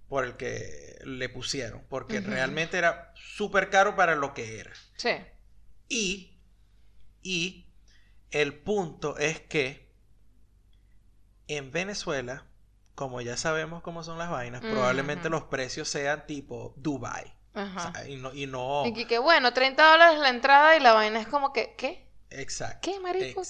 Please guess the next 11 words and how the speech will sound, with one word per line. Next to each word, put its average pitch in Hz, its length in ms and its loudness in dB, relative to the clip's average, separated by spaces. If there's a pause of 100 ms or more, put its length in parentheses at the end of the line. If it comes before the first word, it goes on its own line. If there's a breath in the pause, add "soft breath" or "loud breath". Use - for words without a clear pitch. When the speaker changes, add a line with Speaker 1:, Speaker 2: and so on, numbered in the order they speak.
Speaker 2:
¿Qué? 427 140 0
Speaker 1:
Exacto, - 200 -8
una 131 180 -6
vaina 127 340 -4
así. - 320 -12
Speaker 2:
No, 180 240 -4
no 165 120 -4
hagan 185 220 2
Speaker 1:
Entonces, - 0 -
Speaker 2:
eso. 160 300 2
Speaker 1:
entonces, 151 680 -2